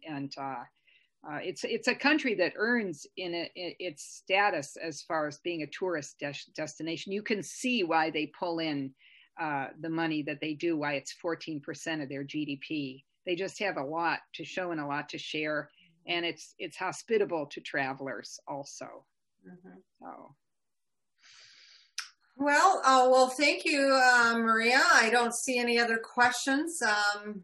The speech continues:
Speaker 2: that was real interesting, and, um, yeah, we look forward to seeing you again some other
Speaker 1: Thank
Speaker 2: time.
Speaker 1: you. Well, thank you for, um, having me. Thank you
Speaker 2: All
Speaker 1: to
Speaker 2: right.
Speaker 1: everyone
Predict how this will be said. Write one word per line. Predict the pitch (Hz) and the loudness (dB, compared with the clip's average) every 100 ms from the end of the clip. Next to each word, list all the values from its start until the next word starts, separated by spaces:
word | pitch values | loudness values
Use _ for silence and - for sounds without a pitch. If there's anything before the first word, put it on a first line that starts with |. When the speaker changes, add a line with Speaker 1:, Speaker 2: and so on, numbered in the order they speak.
| - | -4
Speaker 2:
that | 208 185 | -2 -2
was | 196 | -6
real | 202 226 220 | -6 -6 -4
interesting, | 226 226 233 - 226 226 247 254 - | -6 -4 -6 -6 -4 -2 -4 -6 -6
and, | 202 196 196 196 196 | -4 -2 -4 -6 -4
um, | 196 196 196 196 196 202 _ _ _ | 0 2 4 2 -4 -12 _ _ _
yeah, | 220 330 427 190 196 | -6 -4 -6 -8 -8
we | 196 | -4
look | 202 202 | -4 -4
forward | 233 220 226 | 0 2 2
to | 226 | 0
seeing | - 247 269 294 | -6 -4 -2 -2
you | 196 | -4
again | 175 - 180 165 185 - _ | -6 -4 -4 -2 -6 -14 _
some | - - 185 | -20 -10 -2
other | 190 | 0
Speaker 1:
Thank | 233 | 0
Speaker 2:
time. | 226 208 175 | -2 -6 -6
Speaker 1:
you. | 156 139 139 _ _ | -8 -12 -18 _ _
Well, | 202 202 - | -6 -4 2
thank | 262 262 233 | 2 2 0
you | 202 185 | -2 -2
for, | 208 175 165 - | -4 -4 -4 -6
um, | 170 156 156 - | -6 -6 -8 -6
having | 165 160 143 135 | -2 -2 -2 -6
me. | 127 131 _ _ | -8 -14 _ _
Thank | 196 196 214 | -6 -4 -2
you | |
Speaker 2:
All | 202 | 0
Speaker 1:
to | |
Speaker 2:
right. | 190 190 | -2 -4
Speaker 1:
everyone | 190 180 156 147 | -2 0 0 -2